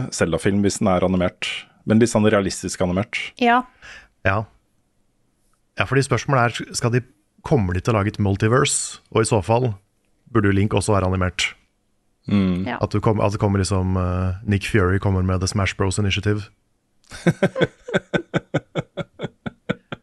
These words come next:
Speaker 3: Men, eh, men jeg har
Speaker 1: Hvem skulle vært Nick Fury i dette universet her?
Speaker 3: Eh, det, Kirby.
Speaker 2: Ja.
Speaker 3: Kirby
Speaker 1: Ja.
Speaker 3: er jo litt sånn main character i Smash.
Speaker 2: Mm.
Speaker 1: Mm.
Speaker 3: Men, ehm, jeg har, jeg har mest lyst til å se,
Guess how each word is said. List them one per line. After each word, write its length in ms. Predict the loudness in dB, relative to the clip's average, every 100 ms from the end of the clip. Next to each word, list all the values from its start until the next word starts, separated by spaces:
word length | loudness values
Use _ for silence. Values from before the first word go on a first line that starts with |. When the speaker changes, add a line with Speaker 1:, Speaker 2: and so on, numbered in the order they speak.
| _ -2
Speaker 3:
Men, 160 | 0 2
eh, 480 | 2 2 0 -2 0
men 140 | 2
jeg 20 |
har 80 | 4 4
Speaker 1:
Hvem 60 |
skulle 180 | 4 2
vært 140 | 4 0
Nick 160 | -4
Fury 320 | 2 4 6 4
i 60 |
dette 200 | 4 2 2
universet 320 | 2 2 -2
her? 60 | -6 _ _ -20 -20 -20 -4
Speaker 3:
Eh, 80 | -4 -2
det, 80 | 0
Kirby. 380 | 2 4 0 -2 _ _ _ 2
Speaker 2:
Ja. 220 | 2 2 -4 _ -20 -20 0
Speaker 3:
Kirby 220 | 4 6
Speaker 1:
Ja. 160 | 6 6
Speaker 3:
er 80 |
jo 160 | 6 4 2
litt 140 | 2
sånn 160 | 2 4
main 160 | 2 4
character 440 | 2 2 2 0 0
i 80 |
Smash. 380 | 0 0 0 -4 _ _ -8
Speaker 2:
Mm. 180 | -6 -4 2
Speaker 1:
Mm. 320 | 6 6 4 0 _ _ _ _ _ _ _ 0
Speaker 3:
Men, 220 | 0 2
ehm, 720 | 0 0 0 2 0 0 -4 -8 _ _ -2
jeg 100 | 2
har, 160 | 2
jeg 100 | 4
har 140 | 2 2
mest 360 | 0 -2 0 0
lyst 160 | 0
til 100 | -2
å 60 | 0
se, 240 | 0 0